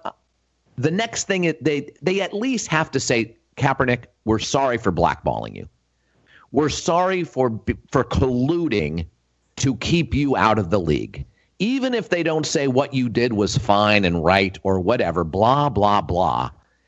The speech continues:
that's the next step, is to say, "We prohibited you from pursuing your line of work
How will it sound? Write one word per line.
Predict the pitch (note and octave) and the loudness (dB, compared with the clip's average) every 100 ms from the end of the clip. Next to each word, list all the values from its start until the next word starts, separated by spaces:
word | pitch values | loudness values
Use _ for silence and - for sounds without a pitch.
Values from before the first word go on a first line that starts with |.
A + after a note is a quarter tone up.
| _ _ _ - | _ _ _ -14
that's | F2+ A2 E3 G3+ | -4 0 0 -2
the | - C#3 | -4 0
next | B2+ - | 0 -2
step, | - G#2+ E2+ G2 | -4 -2 -2 -2
is | F2 | -4
to | - | -4
say, | - B2 G#2+ G#2+ - | -2 0 0 -2 -4
"We | - F#2+ G3 A3 G3+ _ - | -6 -2 0 0 -4 _ -2
prohibited | C3+ A2+ D#2 - D#4 C#4+ C#3 F2 | 0 0 -2 -2 -2 -2 -4 -2
you | E2 D2+ B1 - _ _ _ _ _ _ - | -2 -2 -4 -10 _ _ _ _ _ _ 0
from | C3+ | 0
pursuing | B2 C3 - - F#3+ F#3+ F#3+ F#3 F#3+ | 2 0 0 -4 -2 0 0 -2 -2
your | C3+ C3+ D#3 C#3+ | 0 0 0 2
line | B2 B2+ C3 | 4 4 2
of | G#2 | 0
work | E2+ G2 C#2+ - | 2 0 0 -8